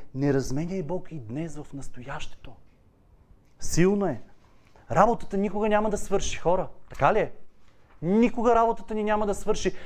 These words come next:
Не заменяй Бог с работа. Имаш много работа.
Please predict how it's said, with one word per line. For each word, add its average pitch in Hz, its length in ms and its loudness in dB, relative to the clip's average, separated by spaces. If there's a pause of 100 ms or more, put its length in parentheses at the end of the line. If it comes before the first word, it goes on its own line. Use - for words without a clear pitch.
(120)
Не 208 120 4
заменяй 226 520 4
Бог 240 220 2
с - 100 -8
работа. 214 400 -2 (360)
Имаш 208 280 0
много 214 240 4
работа. 214 340 2